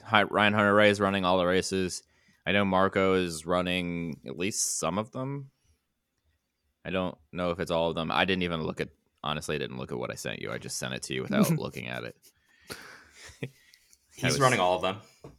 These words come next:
Speaker 1: Okay, Marco's running all of them. So some, some IndyCar connections in there. I'm sure we'll see some, some other guys do a race or two. I think Ernie Francis Junior in Indy Lights said he's going, he wants to do at least one.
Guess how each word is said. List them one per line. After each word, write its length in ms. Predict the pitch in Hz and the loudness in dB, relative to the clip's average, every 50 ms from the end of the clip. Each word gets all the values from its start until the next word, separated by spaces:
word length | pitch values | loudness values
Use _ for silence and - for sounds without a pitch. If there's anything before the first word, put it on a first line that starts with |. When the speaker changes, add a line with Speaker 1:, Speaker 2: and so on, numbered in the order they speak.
| - - | -4 -4
Speaker 1:
Okay, 220 | 85 82 80 71 | -2 -2 -2 -2
Marco's 400 | 76 85 90 92 85 92 90 85 | 0 2 0 2 2 0 -2 -2
running 240 | 92 85 85 82 82 | -2 -2 -2 -2 -2
all 180 | 82 82 82 | 0 0 0
of 60 | 82 82 | 0 -2
them. 120 | 85 82 | -4 -4
So 180 | - - 87 82 | -4 -2 -2 -2
some, 300 | - 127 123 120 113 - | -2 -4 -6 -6 -6 -8
some 160 | - - 139 | -8 -6 -4
IndyCar 380 | 147 139 135 131 135 123 113 | -4 -2 -2 0 2 2 2
connections 460 | - 120 110 107 107 - - 98 95 95 | 2 0 -2 -2 -4 -4 -6 -6 -6 -4
in 60 | 95 | -2
there. 140 | 98 95 98 | 0 0 0
I'm 100 | 95 92 | 0 -2
sure 420 | - - 98 92 92 92 87 - _ _ _ _ _ _ _ _ _ _ _ _ _ _ - | -2 -2 0 0 0 0 -2 -4 _ _ _ _ _ _ _ _ _ _ _ _ _ _ -10
we'll 120 | - 87 85 | -8 -6 -4
see 180 | - 98 92 | -2 -2 -2
some, 420 | 87 - 95 90 87 85 82 80 - | -2 -2 -4 -4 -4 -4 -6 -8 -8
some 200 | - - 85 82 | -8 -8 -6 -4
other 140 | 82 82 82 | -2 -2 -2
guys 280 | 78 82 80 80 78 - | -2 -2 -2 -2 -2 -2
do 120 | - 82 | -4 -2
a 60 | 80 | -2
race 200 | 80 80 80 - | -2 -2 -4 -4
or 60 | 82 78 | -6 -6
two. 160 | - 85 76 | -4 -2 -2
I 80 | 82 | -2
think 300 | - 98 95 92 - - _ _ _ _ _ _ _ - | -2 -2 -6 -6 -8 -12 _ _ _ _ _ _ _ -2
Ernie 200 | - 92 92 85 | -2 0 0 0
Francis 400 | - 98 92 87 - 90 82 - | -2 -2 -2 -2 -4 -6 -8 -6
Junior 420 | - 90 87 85 85 82 82 82 | -6 -4 -4 -4 -2 -2 -2 -2
in 160 | 80 67 80 82 | -4 -4 -2 -4
Indy 240 | 82 82 80 80 | -4 -2 -2 -2
Lights 320 | 80 80 78 76 76 - - | 0 0 0 -2 -2 -4 -4
said 220 | - - 82 71 | -4 -4 -4 -4
he's 180 | - 87 78 - | -4 -6 -8 -6
going, 380 | - 82 80 80 80 80 78 _ | -4 -4 -4 -4 -6 -8 -10 _
he 120 | - 92 85 | -10 -8 -6
wants 340 | 80 87 87 87 - - - | -4 -4 -4 -4 -6 -10 -10
to 60 | 80 | -8
do 160 | 82 85 80 78 | -4 -4 -4 -4
at 80 | - - | -4 -4
least 300 | 80 87 87 - - - | -4 -4 -4 -4 -6 -14
one. 640 | 67 65 73 76 78 82 92 98 117 135 139 135 | -12 -8 -6 -4 -2 -2 -2 -4 -6 -8 -8 -10